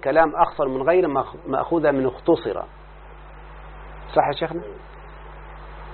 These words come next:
طبعًا ده ذكر شذوذا، شاذ ولا يحفظ ع-، ولا يقاس عليه، لكن هو المفروض لا يصاغ، يعني من ضرب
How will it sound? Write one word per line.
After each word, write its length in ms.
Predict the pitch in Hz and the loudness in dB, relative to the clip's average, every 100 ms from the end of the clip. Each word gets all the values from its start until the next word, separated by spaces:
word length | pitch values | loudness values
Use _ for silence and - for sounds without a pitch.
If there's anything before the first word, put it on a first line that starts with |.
| - - | 2 4
طبعًا 240 | 131 139 | 6 4
ده 200 | 151 175 | 6 6
ذكر 400 | 156 185 185 170 | 6 4 4 2
شذوذا، 720 | - 143 147 160 123 139 117 117 | 2 -2 0 2 4 4 4 2
شاذ 240 | 160 175 143 | 4 6 4
ولا 180 | 131 | 0
يحفظ 300 | 151 - 123 | 0 0 0
ع-، 320 | 113 110 117 123 | 4 4 2 2
ولا 140 | 135 | 2
يقاس 320 | 127 147 139 | 4 4 4
عليه، 280 | 101 101 95 - - - - - - - | 2 2 -2 -8 -18 -20 -20 -20 -10 2
لكن 220 | 117 135 | 4 6
هو 120 | 151 | 6
المفروض 380 | 147 139 160 139 | 6 2 0 4
لا 100 | 147 | 4
يصاغ، 360 | 147 - 143 131 | 4 4 4 4
يعني 380 | 120 104 120 | 2 2 0
من 260 | - 117 117 | 0 0 4
ضرب 480 | 156 175 170 175 | 6 6 6 4